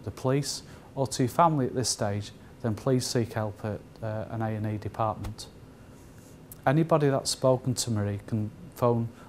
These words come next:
one oh one or pass in information confidentially to the Missing Persons charity. We can follow those lines of inquiry and find sightings of Marie on C C T V cameras.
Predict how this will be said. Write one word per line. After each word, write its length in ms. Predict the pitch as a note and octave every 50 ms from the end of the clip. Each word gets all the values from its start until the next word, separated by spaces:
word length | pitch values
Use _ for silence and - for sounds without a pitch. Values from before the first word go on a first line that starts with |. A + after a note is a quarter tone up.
| - - -
one 200 | B2 C3 C3 C3+
oh 120 | C3 C3+
one 340 | B2 A2 A2 G#2+ G#2+ A2 A2+ - - - - - - - - - - -
or 240 | C3 B2 A#2+ A#2+ A2+
pass 280 | - - C3 A#2+ - -
in 140 | B2+ B2 - -
information 760 | B2 A#2 G#2+ - B2 A#2 A#2 A2+ G#2 - - A2+ G#2 G#2+ G#2+ G2+ - - - - - - - - -
confidentially 720 | - D3 C3 - - C3 C3+ C3+ C3 - - - G#2+ G2+ -
to 160 | - - A2
the 100 | G#2 A2
Missing 300 | A#2 A2+ - - A#2 A2+
Persons 720 | - - A#2+ A#2 G#2+ - - G#2+ G2+ G2+ G2 - - - - - -
charity. 480 | - - G#2+ G2+ G2+ G2+ - - A2 - - - - - - - - - - - - - - - - - - - - - -
We 100 | - B2+
can 140 | - - A#2+
follow 320 | A2 - D3 D3 C#3+ C3+
those 260 | B2 C3+ B2+ B2 A2 -
lines 280 | B2+ A#2+ A#2+ A2+ -
of 80 | A2+ A#2
inquiry 540 | G#2+ G#2 - - A#2 A2 A2 G#2+ G#2+ G#2 G#2
and 120 | G2+ G2+
find 460 | - - - B2 A#2 A2+ A2+ A2+ A2 - - - - - - - - -
sightings 500 | - - C3+ C3 A#2+ - - B2 G#2+ A2
of 120 | G#2 A2
Marie 240 | A2+ A2+ A2+ G#2+ G#2+
on 100 | G#2 G2+
C 220 | - - A#2+ G2+
C 180 | - - A#2 G#2
T 240 | G#2 - A2+ G#2+ G2+
V 180 | A2 A2 G#2+
cameras. 520 | G#2 - - A2 G2+ G2+ G2 G2 - -